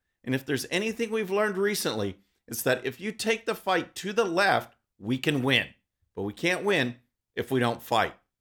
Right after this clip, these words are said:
All right, next let's talk about Colorado Governor Jared Polis and illegal border crossers,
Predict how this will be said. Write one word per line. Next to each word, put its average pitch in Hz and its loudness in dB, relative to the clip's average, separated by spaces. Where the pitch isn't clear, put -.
All 107 2
right, 104 2
next 156 -2
let's 185 -4
talk 185 0
about 165 2
Colorado 180 2
Governor 165 2
Jared 151 2
Polis 160 2
and 127 -2
illegal 220 2
border 160 2
crossers, 85 -4